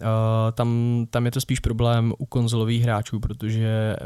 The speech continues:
protože tady takový, jsou to vlastně, dá se říct, takové minihry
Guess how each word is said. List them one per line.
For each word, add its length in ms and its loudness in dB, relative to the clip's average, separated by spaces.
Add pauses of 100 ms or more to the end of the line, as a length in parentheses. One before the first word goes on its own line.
protože 720 -2
tady 180 -2
takový, 440 -2
jsou 400 -6
to 100 -2
vlastně, 360 0
dá 140 -2
se 120 -4
říct, 160 -2
takové 320 0
minihry 640 2